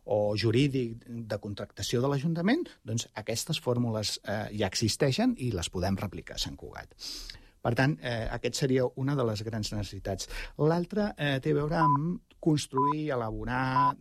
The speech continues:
tenir disponible una base de dades i un cu-, i un catàleg de compra pública, de compra responsable a Sant Cugat. És a dir, tots els que, eh,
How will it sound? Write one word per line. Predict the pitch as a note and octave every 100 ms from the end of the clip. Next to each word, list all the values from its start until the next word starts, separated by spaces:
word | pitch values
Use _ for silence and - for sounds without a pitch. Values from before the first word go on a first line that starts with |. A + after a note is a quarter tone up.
| _
tenir | C#3+ D3 D#3
disponible | D3+ - C3+ C#3 - D#3 D#3+ - _ _ -
una | D3+ D3+
base | B2+ B2 C3+
de | A2+
dades | A#2+ D3 D#3 -
i | C#3+
un | D3 B5 B5
cu-, | B5 B5 B5
i | D#3
un | E3
catàleg | C#3 B2 C3 D3+ C#3
de | A#2 A2+ -
compra | C3 C3+ C#3+ C#3
pública, | - B2+ B2 C3 B2 C3+ A#2 -
de | A2+ G#2+ -
compra | B2 B2 D3+ -
responsable | C3+ A#2+ - A2 G#2+ A2 - C3
a | A2+
Sant | F#2+
Cugat. | - - - A2
És | A2
a | F#2+
dir, | F#2 - - - _ -
tots | - G3 D3+
els | B2
que, | - A#2 - _ _
eh, | A2